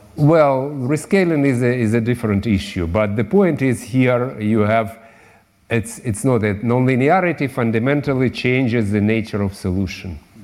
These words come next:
all right? So what you were referring to, it's a classical linear theory of P D Es. Hyperbolic, you have traveling wave,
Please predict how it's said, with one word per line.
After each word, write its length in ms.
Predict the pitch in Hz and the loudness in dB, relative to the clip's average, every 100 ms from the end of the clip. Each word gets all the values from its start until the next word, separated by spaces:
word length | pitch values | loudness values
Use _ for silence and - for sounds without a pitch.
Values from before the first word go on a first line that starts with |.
| - | -6
all 80 | 95 | -2
right? 220 | 101 107 | 0 -2
So 160 | - 107 | -2 -2
what 320 | 104 117 - | 0 -2 0
you 140 | 131 | 2
were 500 | 190 147 110 120 110 | 4 4 2 2 0
referring 540 | 107 101 160 185 165 143 | -2 -2 0 2 2 2
to, 160 | 151 | 2
it's 200 | 143 123 | 2 2
a 80 | 120 | -2
classical 720 | - 135 160 - 156 - 131 | -2 0 0 -2 -6 -2 0
linear 380 | 123 127 127 113 | 2 2 2 0
theory 480 | 104 - 117 101 90 | -4 0 0 0 -2
of 220 | 87 - | -8 -6
P 100 | - | -4
D 300 | 95 90 85 | -2 -2 -4
Es. 240 | 82 - - _ - - - - - | -10 -16 -20 _ -20 -20 -20 -20 -10
Hyperbolic, 800 | - 110 107 110 110 120 107 - | -4 -2 -2 -2 0 0 0 -2
you 120 | 107 | 0
have 260 | 107 190 - | 2 0 0
traveling 520 | 175 170 170 160 151 | 0 2 2 2 2
wave, 360 | 160 160 156 | 2 2 0